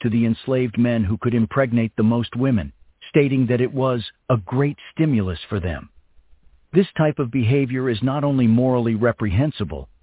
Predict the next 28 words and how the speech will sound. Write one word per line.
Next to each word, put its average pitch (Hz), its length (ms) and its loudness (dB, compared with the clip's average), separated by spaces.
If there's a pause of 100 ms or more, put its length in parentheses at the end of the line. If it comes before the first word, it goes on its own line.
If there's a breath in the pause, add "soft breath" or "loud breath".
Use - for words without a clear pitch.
(200)
but 131 140 4
it 139 100 2
also 165 360 0
had 123 200 0
lasting 135 540 -2
consequences 98 920 -4
for 113 120 -2
the 110 140 0
enslaved 120 520 -2
people 113 340 0
who 110 120 0
were 110 260 0
forced 127 300 0
to 107 80 -6
participate 101 680 -4
in 92 120 0
the 87 160 -4
system. 80 360 -10 (480)
The 131 120 6
offspring 147 500 2
produced 123 480 0
in 110 100 4
this 110 220 0
way 113 240 4
were 110 220 0
often 120 320 2 (100)
sold 120 320 0
as 98 80 0